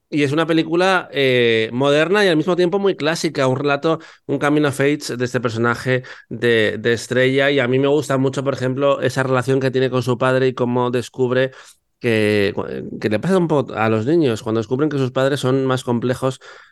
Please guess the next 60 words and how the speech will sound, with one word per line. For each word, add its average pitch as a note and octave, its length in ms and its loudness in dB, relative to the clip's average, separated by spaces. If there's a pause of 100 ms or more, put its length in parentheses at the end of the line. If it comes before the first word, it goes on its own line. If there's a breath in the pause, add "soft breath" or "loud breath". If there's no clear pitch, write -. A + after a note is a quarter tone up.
(120 loud breath)
que B2+ 100 -2
lo A2 120 0
que G#2+ 80 0
tú A2+ 100 -2
pensabas, A#2 760 0
y A2 200 0
a G#2 100 2
tra-, G#2 240 -4
aquí G2+ 160 -8
lo A#2+ 80 0
hace B2 140 -2
a B2+ 40 -4
través A#2+ 220 0
de A#2+ 80 0
una A#2+ 200 2
fascinación A#2 500 -2
que A#2+ 100 -2
tiene A2+ 220 0
él A#2 100 0
por A#2 120 0
una A#2 120 2
actriz, B2 400 -2 (680)
que A2 100 -2
de G2+ 80 -2
nuevo A#2+ 280 2
es G#2 80 -4
más A2 140 -6
complicado, A2+ 500 0
como, F#2+ 360 0 (320 loud breath)
como G#2 240 0
todo A2+ 220 2
en A2+ 40 2
estas G#2+ 220 -4
películas. B2+ 540 0 (440 loud breath)
Y A#2+ 580 2
a G#2 100 0
mí A2 100 2
lo A2 80 0
que A#2 100 -2
me A#2 60 2
interesa A2+ 300 0
sobre A2+ 240 0
todo A2 480 0
es G#2 240 -4
lo A2 80 -2
que A2+ 60 0
descubrí G#2 340 -2
después, A2 340 0
el, A#2 160 0
todo A#2 200 -2
el A#2+ 60 2
salseo A#2 360 -2
con B2 240 0
Querejeta, A2+ 420 -4
que B2 80 0
esta A2 140 -2
fue A2+ 160 0
su A2 100 0
última A#2 240 -2
colaboración G#2+ 640 -2